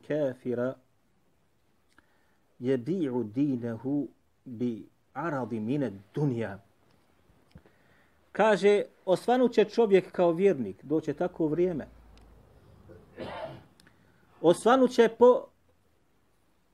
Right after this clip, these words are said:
čistoga imana i kao što osvane vjernik.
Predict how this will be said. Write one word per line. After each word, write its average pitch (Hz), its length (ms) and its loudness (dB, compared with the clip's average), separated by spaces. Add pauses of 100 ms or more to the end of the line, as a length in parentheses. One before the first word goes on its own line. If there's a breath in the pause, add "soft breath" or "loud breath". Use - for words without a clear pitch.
(140)
čistoga 226 600 4
imana 226 520 6
i 220 160 2 (840)
kao 196 220 4
što 202 180 -2
osvane 190 400 0
vjernik. 147 500 0